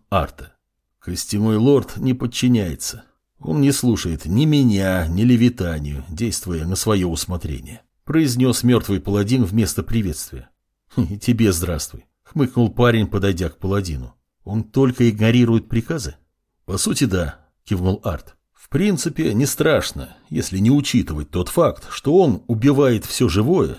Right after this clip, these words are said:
и поднимает в виде хищных тварей или мёртвых солдат». «Много он убил?» «Всё. Всё, до чего мог дотянуться, пока мы двигались на запад, к границе. В радиусе ста километров от нашего пути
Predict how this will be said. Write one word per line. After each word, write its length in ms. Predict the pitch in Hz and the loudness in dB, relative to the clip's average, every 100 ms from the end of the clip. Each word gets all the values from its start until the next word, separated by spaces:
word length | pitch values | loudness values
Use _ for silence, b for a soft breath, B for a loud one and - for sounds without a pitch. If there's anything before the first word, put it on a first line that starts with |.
| - | -6
и 120 | 117 | -6
поднимает 800 | - 185 180 185 131 117 110 87 | -2 0 2 4 4 4 2 0
в 100 | 76 | -6
виде 220 | 85 85 | -6 -6
хищных 500 | 76 101 - 87 - | -4 -4 -4 -8 -8
тварей 420 | - 107 123 90 - | 0 4 4 2 -4
или 180 | 104 104 | -2 0
мёртвых 400 | 95 87 90 - | 0 -2 -6 -4
солдат». 540 | - 90 69 - - _ _ _ _ _ | -2 -2 -4 -12 -18 _ _ _ _ _
«Много 460 | 82 82 110 143 95 | -6 0 0 0 -4
он 160 | 80 92 | -8 -8
убил?» 380 | 98 92 73 _ _ _ _ _ | -8 -6 -10 _ _ _ _ _
«Всё. 440 | - - 120 69 _ _ _ _ | -6 0 0 -2 _ _ _ _
Всё, 380 | - - 170 170 | -6 2 4 6
до 140 | 143 | 4
чего 320 | - 127 131 | 2 2 4
мог 260 | 127 131 92 | 6 4 2
дотянуться, 580 | 90 - 117 165 - - | -2 0 2 0 -2 -4
пока 320 | 87 80 82 | -4 -6 -2
мы 200 | 104 143 | 2 0
двигались 560 | 82 120 120 110 - | 2 2 2 0 -2
на 120 | 113 120 | -2 -2
запад, 420 | 85 78 71 - | -2 -8 -12 -12
к 40 | |
границе. 580 | 90 95 90 71 - - _ _ _ | -4 -2 -2 -4 -10 -14 _ _ _
В 160 | 92 | -4
радиусе 520 | 107 165 147 143 123 123 | 2 4 4 0 0 -2
ста 280 | - 135 | 0 0
километров 720 | 120 117 107 139 156 92 80 82 | 0 0 2 2 0 -4 -8 -10
от 140 | 78 | -8
нашего 320 | 87 - 90 | -8 -4 -4
пути 500 | 80 104 - 170 135 | -2 -6 -4 -4 -4